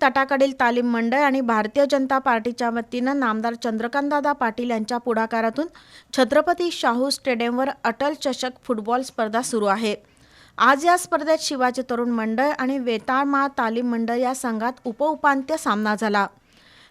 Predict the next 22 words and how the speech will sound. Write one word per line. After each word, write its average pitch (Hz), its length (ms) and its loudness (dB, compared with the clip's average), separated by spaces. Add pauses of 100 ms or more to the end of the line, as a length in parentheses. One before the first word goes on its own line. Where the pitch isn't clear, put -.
(100)
वेताळमाळची 320 840 6
बचावफळी 262 640 0
भेदत 254 340 -2
शिवाजी 240 540 -2
तरुण 254 180 -2
मंडळाच्या 240 520 -2
करण 269 420 0
चव्हाण 269 400 0
बंद्रे 247 440 0
यानं 240 280 -2
सामन्याच्या 233 600 -2
आठव्या 285 420 -4
मिनिटाला 277 460 2
गोल 233 280 2
नोंदवत 240 440 -2
संघाला 226 560 0 (460)
एक 302 240 8
शून्य 311 300 -2
अशी 285 220 0
आघाडी 220 360 0
मिळवून 220 280 0
दिली. 214 260 0